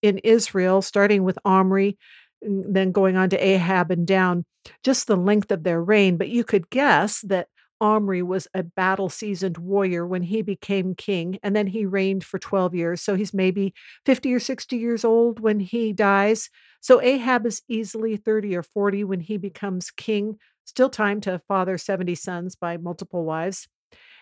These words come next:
And Ahab reigned twenty-two years. So possibly Ahaziah, presumably his oldest son, was around forty when he became king. So the ages of Ahab's son w-, at the lowest would have been twelve and at the greatest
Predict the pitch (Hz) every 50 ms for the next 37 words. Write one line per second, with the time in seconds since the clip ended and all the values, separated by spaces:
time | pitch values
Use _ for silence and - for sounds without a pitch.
0 | _ _ 214 202 202 202 - 208 190 170 196 202 190 175 208 196 175 196 202 220
1 | 233 226 214 185 - - - - 226 214 - - 196 175 - - - 294 294 269
2 | 208 180 160 165 170 196 214 - - - _ _ _ _ _ _ _ - - -
3 | 240 233 233 233 _ _ - 285 302 330 294 - - 220 175 156 160 156 160 190
4 | - - - 196 190 180 160 202 185 - 170 160 156 156 170 190 - _ _ -
5 | 190 185 156 202 214 233 247 240 226 202 165 180 175 175 165 190 196 175 - -
6 | 185 165 170 165 175 165 - - - - - - - 190 175 165 160 170 190 -
7 | _ _ _ _ - 214 202 214 196 196 196 175 175 175 - - 185 180 175 170
8 | 165 156 156 156 160 165 185 - 190 - - 185 165 156 156 - - 156 139 135
9 | 160 190 - - 247 220 220 220 185 220 - - 233 240 254 254 - 226 214 180
10 | 190 190 - - - 196 190 185 160 180 196 180 170 160 - - - 208 185 180
11 | 180 185 208 - 202 190 - 185 170 180 185 214 233 233 240 226 226 - - 202
12 | 190 175 - 180 170 - - - 180 170 170 156 175 170 170 - - 170 147 185
13 | 180 175 170 160 170 - - -